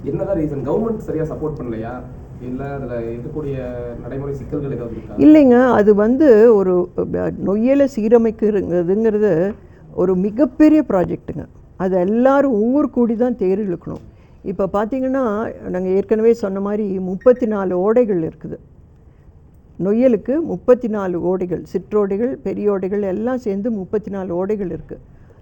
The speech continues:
Speaker 2: இன்னைக்கு அந்த ஓடைகள் எல்லாம் ஒவ்வொண்ணா நாங்க, நாங்க எங்கனால முடிஞ்ச வரைக்கும் நாங்க சுத்தம் பண்ணிட்டு வர்றோம். அந்த ஓடைகளை சுத்தம் பண்ணாதான் தண்ணி கீழே வந்து சேரும்.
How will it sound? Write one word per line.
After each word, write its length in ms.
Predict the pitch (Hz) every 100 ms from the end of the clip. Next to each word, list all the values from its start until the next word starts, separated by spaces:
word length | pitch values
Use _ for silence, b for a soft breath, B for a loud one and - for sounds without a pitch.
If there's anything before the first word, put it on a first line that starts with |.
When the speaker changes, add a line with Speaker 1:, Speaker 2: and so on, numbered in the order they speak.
| b
Speaker 2:
இன்னைக்கு 360 | 214 262 285 233
அந்த 200 | 214 202
ஓடைகள் 460 | 233 269 269 240
எல்லாம் 380 | 208 220 269 262
ஒவ்வொண்ணா 580 | - 196 214 233 233 269
நாங்க, 420 | 247 196 190 175 - -
நாங்க 400 | 170 190 185 175 175 - - 85 -
எங்கனால 420 | 180 196 220 247
முடிஞ்ச 340 | 226 202 214 220
வரைக்கும் 380 | 208 196 254
நாங்க 460 | 247 196 175 170 -
சுத்தம் 280 | - 202 214
பண்ணிட்டு 300 | 202 190 165
வர்றோம். 280 | 170 170 220 - b b
அந்த 260 | b 196 190
ஓடைகளை 460 | 202 262 302 294 269
சுத்தம் 360 | 214 185 226
பண்ணாதான் 400 | 214 202 202 262
தண்ணி 320 | 233 196 233
கீழே 260 | 233 233 226
வந்து 260 | 190 175 165
சேரும். 320 | - 151